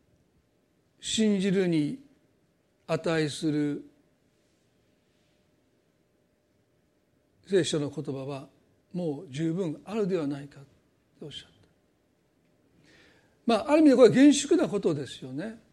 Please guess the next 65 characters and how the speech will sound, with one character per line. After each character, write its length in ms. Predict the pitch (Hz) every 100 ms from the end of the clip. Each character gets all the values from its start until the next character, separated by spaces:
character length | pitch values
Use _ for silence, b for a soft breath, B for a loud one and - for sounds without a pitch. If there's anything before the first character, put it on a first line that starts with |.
| - -
ま 120 | 240
あ、 20 |
私 240 | 208 240 254
た 80 | 254
ち 120 | 214
は 80 | 151
そ 100 | 214
の 160 | 196
二 240 | 143 294 294
つ 100 | 277
の 120 | 196
側 240 | 190 -
面 100 | 196
が 80 | 190
い 40 |
る 120 | 196 190
ん 40 |
で 60 | 139
す 100 | -
け 100 | 135
ど 100 | 143
も、 240 | 233 277 - b b b b
私 300 | 208 196 202
た 80 | 202
ち 60 | 175
は 80 |
福 160 | 131 -
音 60 | 196
を 40 |
伝 260 | - - 220
え 60 | 185
て 80 |
い 60 | 185
く 120 | 208
と 80 | -
い 60 | 233
う 40 |
責 280 | - 151 180
任 120 | 170
が 140 | 160
あ 60 | 196
る 80 | 160
と 100 | 135
思 100 | 120
い 40 |
ま 180 | 117 -
す 60 | -
ね。 160 | 208 285 _ _ _ _ _ _ -
で 60 |
も 100 | 214
同 220 | 175 262
時 120 | 294 214
に、 120 | 131 - - _ _ _ _ _ _ _ _
人 220 | - - 285
に 100 | 254
は 300 | 165 147 - _ _ _ _ _ _ _ _ _ _ -
自 100 | 185
分 120 | 208
の 100 | 202
救 260 | 175 - 220
い 20 |
に 100 | 208
関 240 | 202 196 151
し 160 | -
て 220 | 170 139